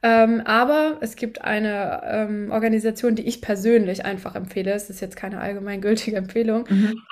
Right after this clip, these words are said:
Speaker 1: aber ich folge zum Beispiel Düsen Tekal, also, ähm,
Speaker 2: Mhm.
Speaker 1: kann ich ja später noch verlinken. Die hat eine Menschenrechtsorganisation, Havar heißt die.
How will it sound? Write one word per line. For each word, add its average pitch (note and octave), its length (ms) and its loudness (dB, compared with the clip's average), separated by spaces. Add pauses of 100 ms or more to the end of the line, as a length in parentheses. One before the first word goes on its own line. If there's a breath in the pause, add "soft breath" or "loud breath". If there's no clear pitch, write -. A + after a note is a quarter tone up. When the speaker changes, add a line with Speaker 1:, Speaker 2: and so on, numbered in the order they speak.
Speaker 1:
aber G#3 240 4
ich A3 140 -4
folge A3+ 320 4
zum A3 180 -4
Beispiel G#3 440 0
Düsen A3+ 360 2
Tekal, B3+ 540 -2
also, G3+ 360 -4
ähm, G#3 60 -6 (140)
Speaker 2:
Mhm. G#3 380 -2
Speaker 1:
kann - 100 -20
ich - 80 -18
ja F#3+ 80 -4
später G3 280 -6
noch G3 120 -10
verlinken. A3 500 -2
Die G#3+ 120 -2
hat - 160 -2
eine G#3 240 -4
Menschenrechtsorganisation, G#3 1300 -2 (400 loud breath)
Havar G#3+ 540 0
heißt C4 280 -4
die. D4 280 -6